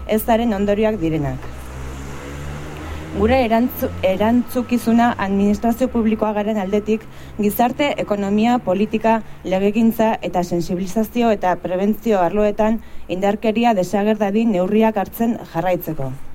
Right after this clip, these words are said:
Gure elkartasuna erasoak pairatu dituzten emakumeekiko edota in-, hildakoekiko,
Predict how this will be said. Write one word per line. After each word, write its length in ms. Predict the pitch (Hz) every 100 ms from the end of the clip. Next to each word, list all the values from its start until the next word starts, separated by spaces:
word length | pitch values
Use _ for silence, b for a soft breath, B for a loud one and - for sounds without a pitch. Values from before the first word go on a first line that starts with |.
| - - - - - B B B B B
Gure 280 | - 202 269
elkartasuna 720 | 269 240 240 226 240 233 240
erasoak 480 | 202 214 233 220 226 -
pairatu 400 | 180 180 208 247
dituzten 480 | 202 202 214 240 208
emakumeekiko 840 | 185 202 214 208 202 202 170 226 214 B B -
edota 260 | 170 170 175
in-, 220 | 175 180 -
hildakoekiko, 960 | 160 175 185 214 214 220 214 196 220